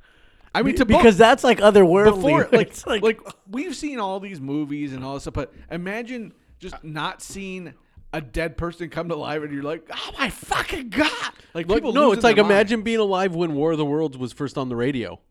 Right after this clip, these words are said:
Speaker 1: Oh, yeah, see,
Speaker 3: And, like, the people that believed that, that,
Speaker 1: People
Speaker 3: that
Speaker 1: just
Speaker 3: was
Speaker 1: don't know
Speaker 3: shit
Speaker 2: Did they
Speaker 3: was
Speaker 2: give a
Speaker 3: happening.
Speaker 2: warning before it?
Speaker 1: It's probably 'cause there was no toilet paper back
Speaker 3: So,
Speaker 1: then.
Speaker 3: so, yeah, I mean, I would imagine, yes, for people who,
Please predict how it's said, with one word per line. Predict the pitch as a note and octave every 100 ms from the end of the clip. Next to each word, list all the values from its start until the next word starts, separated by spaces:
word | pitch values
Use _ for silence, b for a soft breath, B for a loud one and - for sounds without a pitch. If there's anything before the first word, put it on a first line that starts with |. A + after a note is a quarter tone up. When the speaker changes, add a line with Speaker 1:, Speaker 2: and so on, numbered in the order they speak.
| -
Speaker 1:
Oh, | B2 A2+
yeah, | F2+ -
see, | -
Speaker 3:
And, | D#3
like, | D#3+ D#3+
the | D#3+
people | E3 F3 F3
that | D3+ A#2
believed | C3+ A#2+ D#3+ B2+
that, | C3 B2+ A#2+
that, | B2
Speaker 1:
People | A3+ G4+
Speaker 3:
that | -
Speaker 1:
just | -
Speaker 3:
was | C#4+
Speaker 1:
don't |
know | A#3+
Speaker 3:
shit | B3
Speaker 2:
Did |
they | C#4+
Speaker 3:
was | G3
Speaker 2:
give | A#3
a |
Speaker 3:
happening. | C#4 D4 F3
Speaker 2:
warning | F3+ G#3+ A#3 C#4 G#3+
before | D#3+ - D#3+ F#3+ A#3+
it? | C#4+ _ _ _ _ _ _
Speaker 1:
It's | E3+ E3
probably | G#3+ B3
'cause | D#4
there | B3
was | G#3
no | G#3
toilet | - D#3+ D3
paper | B2 G#2+
back | G#2
Speaker 3:
So, | B3+ B3+ A3+
Speaker 1:
then. | D3+ - -
Speaker 3:
so, | - G#3+ G#3 F#3+
yeah, | E3 E3+ F3+ A3 -
I | E3+
mean, | G3 F#3+
I | E3
would | F#3+ A3
imagine, | G#3+ G#3 G3+ G#3
yes, | E3+ B2+
for | - D3+
people | - G#3 B3+ G3+
who, | A3 G3